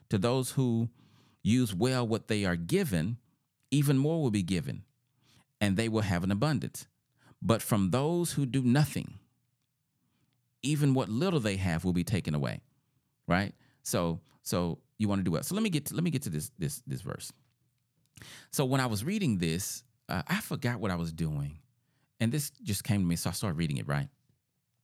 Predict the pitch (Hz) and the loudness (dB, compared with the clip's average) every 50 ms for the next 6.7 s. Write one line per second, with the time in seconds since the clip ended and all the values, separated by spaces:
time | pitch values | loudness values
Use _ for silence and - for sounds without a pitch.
0 | _ _ _ _ _ 107 117 131 135 151 147 135 117 101 - 196 220 220 - - | _ _ _ _ _ -2 0 0 2 2 0 0 0 -2 -2 -4 -4 -4 -4 -6
1 | 147 123 131 127 123 123 - - - - 135 123 101 80 73 - - - 113 - | -4 -2 0 0 0 -2 -4 -8 -6 -2 0 0 0 0 -2 -4 -4 -4 -6 -6
2 | - _ - - - - - - _ _ _ _ _ _ _ _ _ _ _ _ | -6 _ -10 -10 -10 -10 -12 -16 _ _ _ _ _ _ _ _ _ _ _ _
3 | _ _ _ _ _ _ _ _ _ _ _ _ _ - - - - - - _ | _ _ _ _ _ _ _ _ _ _ _ _ _ -20 -20 -20 -20 -20 -20 _
4 | _ _ - 92 92 92 - 107 113 123 - - 110 - - - 107 117 117 - | _ _ 0 0 0 2 2 2 2 2 2 -2 -2 -2 0 -2 -2 -2 -2 0
5 | - 107 92 101 92 - - - 92 117 110 113 113 101 - - _ _ - - | -2 0 0 0 0 0 -2 -2 -2 -2 0 0 0 0 -2 -6 _ _ -10 -6
6 | - 113 101 98 95 87 87 117 104 87 78 78 78 73 | -4 -2 -2 -2 -2 -2 0 0 2 2 0 0 -2 -4